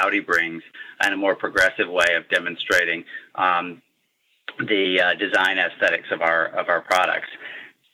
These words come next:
And even engaging in things like entertainment and with Reddit and bringing a, um, an A M A platform, uh, to, um, uh, to what we could do on YouTube, where we used Audi Sport as a place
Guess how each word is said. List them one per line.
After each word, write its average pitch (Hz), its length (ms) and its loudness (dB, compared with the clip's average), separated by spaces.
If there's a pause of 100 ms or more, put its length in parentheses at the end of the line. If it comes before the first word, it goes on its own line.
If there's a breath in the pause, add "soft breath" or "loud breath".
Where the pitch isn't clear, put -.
(140)
And 123 380 4 (220)
even 131 260 4
engaging 113 540 2
in 107 180 2
things 107 380 2 (260 loud breath)
like 107 280 2
entertainment 110 760 2
and 90 380 -8
with 95 240 0
Reddit 95 400 2 (400 loud breath)
and 95 260 0
bringing 101 400 2
a, 87 300 2 (120)
um, 85 440 -2 (260)
an 95 160 0
A 101 100 2
M 104 160 0
A 104 200 4
platform, 85 760 0 (400 loud breath)
uh, 90 300 2 (120)
to, 95 460 0 (120)
um, 82 460 2 (300)
uh, 85 360 0 (180)
to 98 180 0
what 101 180 0
we 101 120 0
could 90 160 -2
do 95 180 2
on 90 140 2
YouTube, 101 500 0 (300 loud breath)
where 117 160 2
we 113 180 4
used 113 320 4
Audi 110 280 4 (100)
Sport 120 340 2
as 110 100 0
a 107 80 2
place 104 300 2